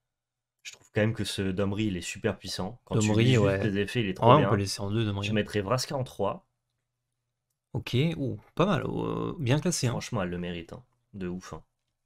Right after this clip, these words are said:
Speaker 2: Pas oublier, euh, Liliana, hein.
Speaker 1: Ouais, bah, en quatre.
Speaker 2: En quatre.
Speaker 1: Parce que c'est vrai qu'elle a quand même été beaucoup jouée. C'est vrai que sur cette, sur Playable de Liliana, on n'est pas extrêmement gentil, mais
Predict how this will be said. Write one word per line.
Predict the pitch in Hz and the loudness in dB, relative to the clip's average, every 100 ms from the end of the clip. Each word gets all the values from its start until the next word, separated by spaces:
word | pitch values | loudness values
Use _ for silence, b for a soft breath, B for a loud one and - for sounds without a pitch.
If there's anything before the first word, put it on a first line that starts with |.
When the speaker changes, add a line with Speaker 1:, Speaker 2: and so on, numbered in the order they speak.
| _ _ _ _ _ _ _ | _ _ _ _ _ _ _
Speaker 2:
Pas | - | 0
oublier, | 127 113 113 110 | 2 4 4 4
euh, | |
Liliana, | 104 107 143 | 4 4 4
hein. | 120 131 _ - | 2 -2 _ -10
Speaker 1:
Ouais, | 85 92 | -2 -2
bah, | 120 95 | 0 0
en | 85 | -2
quatre. | 90 117 143 | -4 -4 -4
Speaker 2:
En | 143 | -10
quatre. | - 135 123 - | -4 -4 -6 -12
Speaker 1:
Parce | - | -14
que | - | -10
c'est | 98 101 | 0 2
vrai | 107 | 4
qu'elle | 110 | 2
a | 101 | 2
quand | 98 | 2
même | 98 | 0
été | 95 95 | -2 -4
beaucoup | 92 107 117 | -4 -6 -8
jouée. | 107 107 117 127 | -2 2 2 0
C'est | - | 4
vrai | 120 147 | 6 6
que | |
sur | - 131 | 2 2
cette, | 139 131 - | 2 0 -2
sur | - 123 - | -4 -2 0
Playable | 147 147 139 143 | 4 6 6 6
de | 131 | 4
Liliana, | 123 123 127 123 143 | 4 4 4 4 2
on | 135 | 2
n'est | 104 | 0
pas | 123 131 | 2 0
extrêmement | 127 - 120 123 | -2 -6 -2 -2
gentil, | 113 117 110 127 | 0 -2 -2 0
mais | 127 110 | 2 2